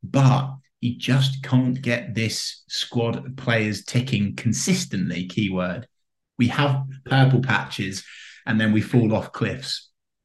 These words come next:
Um, and so unfortunately for David, um, I do think the writing's on the wall, as I say already.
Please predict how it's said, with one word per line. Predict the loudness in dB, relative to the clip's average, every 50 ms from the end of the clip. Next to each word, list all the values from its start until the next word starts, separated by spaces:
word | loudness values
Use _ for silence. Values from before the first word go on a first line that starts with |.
| _ _ _ _ -6
Um, | -2 2 2 4 4 4 2 2 -2 -12 -18 -20 -20 -20 -20 -20 _ _ _ -2
and | 2 4 4
so | 6 6 8 8
unfortunately | 8 8 6 6 2 2 4 4 4
for | 4 4 4
David, | 4 6 8 10 8 8 8 4 0 0 -2 -6 -14 -16 _ -8
um, | -4 -2 0 0 0 0 0 0 -2 -2 -2
I | -2 0
do | 2 2 2 2
think | 2 2 2 2
the | 2 0
writing's | 0 0 0 0 2 0 0 2
on | 2 0
the | 2
wall, | 2 0 0 0 0 -2
as | -2 -4
I | -6
say | -6 -4 -2 -2
already. | -2 -2 -2 -4 -4 -6 -8